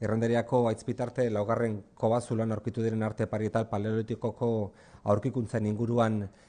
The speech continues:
hitz egitera gatoz, bere biziko garrantzia duten, e, e, ezoikotasunarengatik, e, bere biziko garrantzia dute, eta, e, horrexegatik gaurkoan agerraldi berezia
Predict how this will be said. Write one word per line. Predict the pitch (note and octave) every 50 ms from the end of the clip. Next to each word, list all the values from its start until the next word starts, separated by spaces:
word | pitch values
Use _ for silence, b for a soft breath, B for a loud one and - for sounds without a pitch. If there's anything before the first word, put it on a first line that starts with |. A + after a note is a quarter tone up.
| B B -
hitz | B2 G#2+ - B2
egitera | A#2 A2+ G#2 - G#2+ G#2+ G#2 G2+
gatoz, | G#2+ G#2+ - C3 C3+ D#3 D#3 - - - B B B
bere | - G#2 G#2 G#2+ A2
biziko | A2+ G#2+ - B2 - B2 A2
garrantzia | A2 A2+ A2+ A#2+ A#2+ A2 - A#2+ G#2+
duten, | G#2+ G#2+ G#2+ - B2 A#2 A2+ A2 G#2 G#2+ B B B B B B B -
e, | A2+ A2 G#2+ G#2+ G#2 G#2 G#2 G#2 G#2 G#2 G#2 G2+ G2+ G2+ G2+ G#2 b b b b b b b b b _ - -
e, | - A2 G#2+ G#2 G2+ G#2 G2+ G2+ G2+ - - -
ezoikotasunarengatik, | A2+ - - D3+ C#3+ C3+ - B2 - A#2+ A2 - B2+ A#2+ A2 A2 A2 A2 G#2+ G#2+ A2+ G#2+ - C3 C3 A#2+ - - - - - - -
e, | G#2+ A2+ A2 A2 G#2+ G#2 G#2 G#2 G2+ F#2 -
bere | A2 G#2 A2 A#2 A#2
biziko | A#2 - - A2+ - A2
garrantzia | G#2+ A2 A2+ A2+ G#2+ - A#2 G#2
dute, | A2 A2 - B2+ B2 C3 B2+ B B B B B B B
eta, | - G#2+ - A2 G#2 G#2 G#2 G2+ G2 G2 F#2+ F2+ - - - -
e, | G2+ G2 G2 F#2+ F#2+ F#2+ F#2 -
horrexegatik | - G2 G2+ A2 G2+ - A#2+ G#2 G#2+ G2+ - A2 G2+
gaurkoan | G#2+ G#2 - - - A#2 A2 G#2+ G2+
agerraldi | F#2+ G#2 G#2 A2 G#2+ G#2+ A2+ G#2
berezia | G#2 G#2 A2 G#2+ - - A2+ A2 G#2+